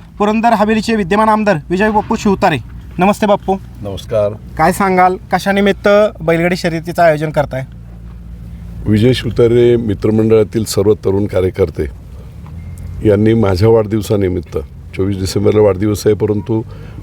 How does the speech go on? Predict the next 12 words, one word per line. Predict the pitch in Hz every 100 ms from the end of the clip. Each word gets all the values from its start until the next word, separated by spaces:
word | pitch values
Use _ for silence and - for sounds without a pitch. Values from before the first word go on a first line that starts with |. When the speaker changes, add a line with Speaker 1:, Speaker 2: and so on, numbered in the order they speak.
| -
Speaker 2:
तारखा | 98 92 110
ॲडजस्ट | 95 104 98
करून | 110 107 110
माझ्या | 95 101
वाढदिवसानिमित्त | 107 104 92 98 104 104 101 98 113 131 - - - - - - - -
गेल्या | 101 113
वर्षी | 120 107 131
प्रथमतः | 117 110 123 120 131
बैलगाडा | 113 104 110 107
शर्यती | 113 101 95
भरवल्या | 98 92 90 85
होत्या | 76